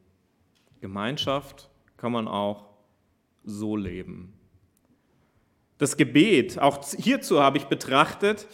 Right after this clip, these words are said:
das geht digital, das geht übers Telefon.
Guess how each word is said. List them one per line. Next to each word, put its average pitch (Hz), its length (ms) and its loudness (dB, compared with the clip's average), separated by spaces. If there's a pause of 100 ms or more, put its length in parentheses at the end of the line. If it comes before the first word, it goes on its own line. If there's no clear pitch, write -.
(460)
das - 400 0
geht 220 580 0 (380)
digital, 117 540 -4
das 127 180 -2
geht 208 240 0
übers 165 380 0
Telefon. 107 840 -2